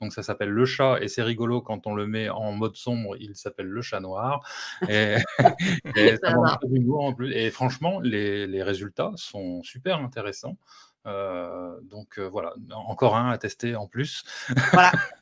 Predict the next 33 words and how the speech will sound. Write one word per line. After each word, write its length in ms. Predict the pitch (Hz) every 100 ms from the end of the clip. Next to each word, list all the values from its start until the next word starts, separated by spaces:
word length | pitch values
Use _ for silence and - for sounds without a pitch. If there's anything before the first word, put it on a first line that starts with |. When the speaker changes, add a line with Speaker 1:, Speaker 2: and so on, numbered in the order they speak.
| _
Speaker 2:
Donc, 120 | 196
je 40 | 175
vais 60 |
avoir 220 | 208 208 220
des 180 | 220
onglets, 460 | 208 196 196 202 214
je 80 | 202
vais 80 | 185
faire 120 | 190
la 80 | 190
même 200 | 196 196
requête, 680 | 185 180 185 185 190 180
euh, 320 | 175 151 165
cinq 380 | 160 - 233 233
fois 200 | - 202
maintenant 440 | 185 160 175 175 175
au 40 |
lieu 160 | 165 160
de 60 |
quatre. 380 | 175 165 196 - -
<laughs> 140 | -
Donc, 420 | 196 - - 240 - 262 - - _ -
parce 160 | 208 208
que 100 | 220
l'autre, 440 | 202 202 220 220
euh, 120 | 190 185
c'est 200 | 180 170
Perplexity 840 | 170 185 - 196 - 180 - 220
que 80 | 214
j'utilise 580 | 190 180 185 180 185 175
aussi, 460 | 165 - 185 185
euh, 120 | 151
souvent. 500 | 151 - 156 175 208